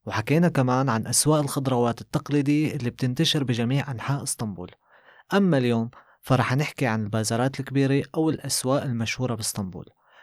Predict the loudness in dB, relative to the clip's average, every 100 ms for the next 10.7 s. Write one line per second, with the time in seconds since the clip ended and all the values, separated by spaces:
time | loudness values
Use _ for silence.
0 | -6 4 6 6 0 -2 2 2 2 2
1 | 0 -2 -2 0 0 0 2 2 2 0
2 | 0 0 -2 0 0 0 -2 -2 -2 -2
3 | -2 -2 -2 -2 -4 -8 -16 -20 _ _
4 | 4 4 4 0 -2 -4 -6 _ 0 4
5 | 4 4 4 2 2 -2 0 0 0 -2
6 | -2 0 0 0 -2 -2 -4 -4 -8 -18
7 | _ _ _ _ 2 4 4 4 0 0
8 | -4 0 2 2 0 0 0 -2 -4 -4
9 | -6 -2 -2 0 -4 -4 -6 -6 -4 -2
10 | -4 -4 -2 -2 -2 -2 -4